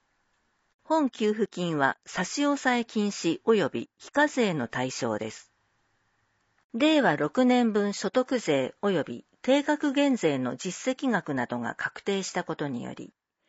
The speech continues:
令和六年度に実施した定額減税補足給付金、当初調整給付の給付額に不足が生じた方などに対し、不足額給付金を給付します。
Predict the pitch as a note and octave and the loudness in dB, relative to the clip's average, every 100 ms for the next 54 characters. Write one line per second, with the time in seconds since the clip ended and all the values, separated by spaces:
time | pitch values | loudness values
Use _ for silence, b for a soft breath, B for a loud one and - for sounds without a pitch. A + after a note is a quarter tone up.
0 | _ A#3+ D4+ C#4+ D#3+ D#3+ - B3+ C4+ B3+ | _ 0 2 2 0 -2 0 2 2 2
1 | D#3 B2+ B2 - D3 - E3 - - A#2 | -2 -4 -6 -8 -10 -8 -8 -8 -4 -4
2 | - _ _ _ _ - D4 C#4+ C#4+ C#4+ | -4 _ _ _ _ 0 2 2 -2 -2
3 | B3+ C4+ B3 F#3 C3 - - - A#3+ A#3 | 0 2 0 0 -2 -4 -8 -6 -2 -4
4 | - A3 G3+ - - D#3+ D3 - _ _ | -2 -2 -2 -4 -6 -2 -2 -4 _ _
5 | _ _ _ _ - B3 - A#2+ - F#3+ | _ _ _ _ -4 -4 -4 -6 -4 -4
6 | F#3 F3 D#3+ - C#3 - - - _ _ | -2 -2 -4 -4 -6 -6 -12 -18 _ _
7 | _ _ A#3+ A3+ - C4+ C#4+ D4+ C4+ F3+ | _ _ -2 -2 0 0 0 0 0 0
8 | - C3 - _ - - D4 D4 D4 C#4+ | -2 -6 -8 _ -18 -4 -2 0 0 0
9 | - C#4 C4+ C4+ C4+ - B3+ C4 G#3 C#3+ | 0 -2 -2 -2 -2 -2 0 2 0 0
10 | C3 B2+ - C3+ - - - _ _ _ | -4 -6 -6 -6 -8 -14 -14 _ _ _
11 | _ - - D4+ E4 C#4 F3+ B2 - A3 | _ -8 -4 -2 0 -2 -2 -8 -6 -4
12 | A3+ - - G#3 G3 F3+ - - D#3+ D3+ | -4 -8 -8 -4 -2 -2 -4 -6 -6 -6
13 | - - A#2+ - - | -10 -8 -8 -10 -18